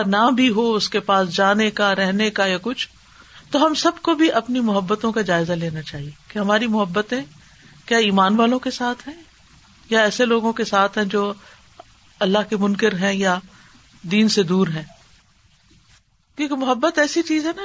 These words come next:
کہ جو انسان کو مجبور کر دیتی ہے محبوب کی پسند کے کام کرنے پر یا اس کی موافقت کرنے پر۔ یہ تو نہیں ہو سکتا آپ کسی کی محبت کریں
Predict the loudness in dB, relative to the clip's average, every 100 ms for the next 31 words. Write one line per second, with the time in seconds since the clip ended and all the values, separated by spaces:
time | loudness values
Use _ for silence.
0 | -8 -6 -2 -2 -2 0 2 2 0 -8
1 | -6 -4 -4 -6 _ _ _ _ -2 -2
2 | 0 4 4 4 0 0 -2 -2 -4 -2
3 | -2 -4 -14 -20 -20 -20 -20 -20 -4 0
4 | 2 4 2 0 -8 -6 -4 0 0 0
5 | -2 0 0 0 -2 -4 -6 -12 -18 -20
6 | _ _ _ _ _ _ -10 -4 -2 -2
7 | -2 -2 2 2 2 -4 -2 -4 -6 -10
8 | -16 -20 _ -20 -14 -4 0 2 2 2
9 | 0 0 0 0 -2 -6 -6 -2 -2 0
10 | -4 -4 -6